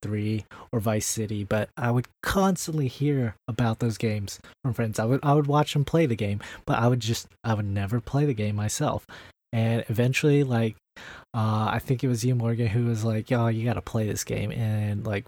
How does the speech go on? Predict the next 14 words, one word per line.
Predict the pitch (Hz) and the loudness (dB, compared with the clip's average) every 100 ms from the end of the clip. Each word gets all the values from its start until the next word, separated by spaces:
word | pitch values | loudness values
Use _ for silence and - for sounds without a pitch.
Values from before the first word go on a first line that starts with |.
| - _ _ _ | -14 _ _ _
four | - 131 131 | -6 0 0
years | 120 123 127 117 | 2 0 0 0
after | 123 - 117 | 0 0 -2
its | 113 - | -2 -4
release, | 117 110 113 107 | -2 0 0 0
I | 107 107 | -2 -2
decided | 110 107 117 110 107 104 | -2 -2 0 -2 -2 -6
to | 101 | -4
get | 107 104 | -2 -2
it | 104 | -2
on | 107 104 | -2 -4
the | |
PlayStation | 107 113 104 - 104 - 104 | -6 -4 -4 -2 -4 -4 -6
two. | - 107 110 | -6 -4 -4